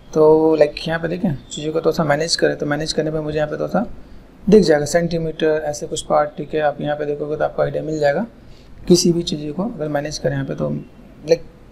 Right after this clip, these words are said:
क्या idea मिल जाएगा तो आपको यहाँ पे काम करना आसान हो जाएगा, ठीक है। क्वीन size का है तो क्या भाई twenty by thirty है ना, तो twenty by थर्टी एक बार देखें यहाँ पे। तो मैं यहाँ पे गया, ठीक है, मैंने अभी क्या किया,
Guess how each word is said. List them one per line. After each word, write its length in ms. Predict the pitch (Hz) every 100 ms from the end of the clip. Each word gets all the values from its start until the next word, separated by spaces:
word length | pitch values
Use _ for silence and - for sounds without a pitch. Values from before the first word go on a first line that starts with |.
| - - -
क्या 120 | 190 -
idea 280 | 147 185
मिल 140 | 196 202
जाएगा 160 | 196
तो 60 | 190
आपको 160 | 180 185
यहाँ 140 | 175
पे 80 | 175
काम 220 | 175 160
करना 180 | 165 165
आसान 200 | 165 147
हो 60 | 139
जाएगा, 220 | 135 135
ठीक 180 | 135 170
है। 80 | 202 - - - - -
क्वीन 200 | 165 175
size 360 | - 160 160
का 140 | - 175
है 200 | 156 156
तो 120 | 151 147
क्या 140 | 170
भाई 120 | 175
twenty 400 | 170 160 156 160
by 140 | 156 156 156
thirty 260 | 135 139 131 - - - - -
है 80 | 160
ना, 160 | 240 - - - - -
तो 60 |
twenty 300 | 151 160 160
by 120 | 165 160 156
थर्टी 200 | 143 160
एक 120 | 156
बार 100 | 156
देखें 260 | 143 135 165
यहाँ 120 | 135
पे। 140 | 143 139
तो 100 | 147
मैं 100 | 143
यहाँ 120 | 143
पे 80 | 143
गया, 200 | 143 180
ठीक 260 | 180 135 160
है, 60 |
मैंने 200 | 147 147
अभी 160 | 147 147
क्या 120 | 170
किया, 300 | 170 147 151